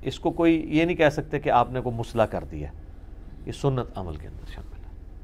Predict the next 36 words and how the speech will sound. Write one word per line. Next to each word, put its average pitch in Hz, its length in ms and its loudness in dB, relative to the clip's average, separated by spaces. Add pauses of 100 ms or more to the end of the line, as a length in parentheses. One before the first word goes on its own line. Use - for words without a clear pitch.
(480)
بلکہ 117 220 0
جامع 135 280 4
ترمذی 143 380 2
میں 143 100 6
آتا 135 200 6
ہے 139 80 6
کہ 123 160 0 (420)
امام 127 480 6
وکی 156 220 4
کے 156 120 2
سامنے 139 420 4
کسی 135 240 -4
نے 131 120 0
کہہ 135 160 4
دیا، 131 180 4
"یہ 131 100 4
تو 127 100 -2
امام 123 280 4
حنیفہ 117 260 0
اور 123 160 6 (680)
اسے 127 220 0
مسئلہ 131 340 2
سمجھتے 117 400 0
ہیں۔" 117 40 -2
انہوں 123 140 -2
نے 135 80 0
کہا، 165 220 6
"تیری 143 280 2
سزا 135 320 8
ہے 165 100 4
کہ 165 80 0
تجھے 151 160 2
قید 170 340 8
کروا 120 280 6
دیا 92 200 -2
جائے، 90 140 -4